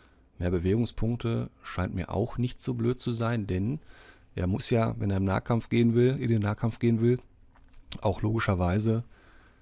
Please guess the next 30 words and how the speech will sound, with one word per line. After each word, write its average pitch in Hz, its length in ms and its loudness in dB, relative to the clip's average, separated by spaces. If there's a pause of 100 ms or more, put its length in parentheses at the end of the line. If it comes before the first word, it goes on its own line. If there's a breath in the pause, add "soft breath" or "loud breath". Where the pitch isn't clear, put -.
(240 soft breath)
ähm, 98 520 2 (640)
gut 101 480 -2 (580)
hinkommen. 82 540 2 (280)
Und 90 240 -2
der 92 60 4
hat - 160 -6 (100)
wahrscheinlich 98 380 0
ja 107 60 0
kein 98 300 0
Anstürmen, 87 800 0
so 87 180 -2
wie, 87 280 0
äh, 85 120 -2
Abelard 90 640 -2
das - 220 -6
hat. 76 140 -8 (380 loud breath)
Was - 140 2
mich 147 160 8
aber 127 100 10
jetzt 120 120 6
interessiert, 123 420 2
der 104 80 6
hat 131 80 0
ja 120 80 4
zwei 107 320 2
Waffen 120 220 0
in 82 100 -2
der 76 120 -2
Hand, 67 180 -6
ne? 127 220 -4